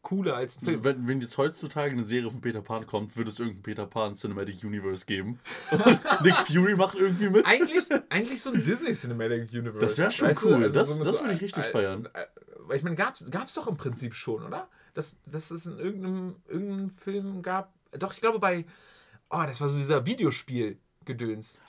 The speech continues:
Speaker 2: Ah, ähm,
Speaker 1: Oder?
Speaker 2: Re-, äh, Ready Player One?
Speaker 1: Nee, nein, nicht Ready Player One. Da gab's
Speaker 2: Tron?
Speaker 1: Nein, von Disney halt auch so mit so einem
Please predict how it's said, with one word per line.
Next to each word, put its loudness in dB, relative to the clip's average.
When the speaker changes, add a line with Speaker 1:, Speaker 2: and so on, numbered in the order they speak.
Speaker 2:
Ah, 2
ähm, 2
Speaker 1:
Oder? 0
Speaker 2:
Re-, 2
äh, -
Ready -2
Player 0
One? -2
Speaker 1:
Nee, 2
nein, -14
nicht -20
Ready -6
Player 0
One. -2
Da -4
gab's -4
Speaker 2:
Tron? -2
Speaker 1:
Nein, -6
von -2
Disney -2
halt -4
auch -4
so -6
mit -4
so -2
einem -6